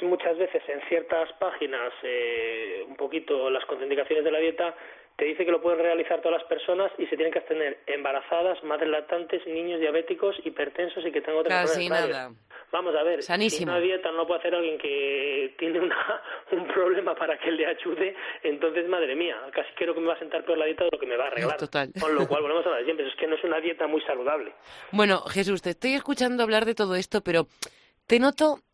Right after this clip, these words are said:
Speaker 2: no te noto tan convencido como, como otras veces, no porque no sepas de lo que estás hablando, sino porque creo que no te convence mucho el producto. ¿Tú realmente recomendarías a algún tipo de perfil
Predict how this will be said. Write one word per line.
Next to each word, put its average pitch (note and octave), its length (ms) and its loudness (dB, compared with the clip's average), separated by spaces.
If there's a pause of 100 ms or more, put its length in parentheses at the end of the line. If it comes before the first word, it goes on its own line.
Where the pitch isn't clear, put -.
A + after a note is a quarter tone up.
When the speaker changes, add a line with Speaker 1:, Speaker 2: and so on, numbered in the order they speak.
(140)
Speaker 2:
no D4+ 160 8
te F#4 100 6
noto D4 180 6
tan B3+ 220 2
convencido A3+ 640 4
como, F#3+ 720 4
como F#3+ 180 2
otras F3+ 240 0
veces, D3+ 320 -4
no F3+ 220 4 (220)
porque G#3+ 360 6
no E3 100 0
sepas D#3 320 0
de E3+ 80 2
lo E3 80 -2
que F3+ 80 -4
estás F3+ 180 -4
hablando, G3 320 0
sino F#3 260 0
porque F3 360 -2 (260)
creo C4+ 220 6
que A3 140 -2
no G#3 80 4
te G#3 100 2
convence E3+ 400 0
mucho D3+ 260 -4
el C#3 60 -6
producto. A#2 500 -8 (380)
¿Tú D4 160 6
realmente B3 480 6
recomendarías F#3+ 800 2 (240)
a F3+ 160 0
algún F3+ 360 0
tipo F3+ 260 -2
de E3+ 140 2
perfil D#3+ 520 -2